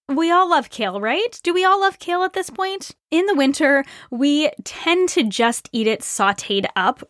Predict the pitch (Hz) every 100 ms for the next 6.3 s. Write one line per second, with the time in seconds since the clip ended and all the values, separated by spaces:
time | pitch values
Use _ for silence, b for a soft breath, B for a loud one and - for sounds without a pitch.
0 | - 208 214 214 214 - - 202 233 233
1 | 247 - 208 220 - 202 208 - 202 220
2 | 247 254 262 208 208 - 208 196 190 214
3 | 269 277 208 196 - 208 - 214 202 185
4 | 208 208 233 - 220 220 220 202 196 196
5 | 214 233 208 196 196 214 - 214 208 220
6 | 185 208 311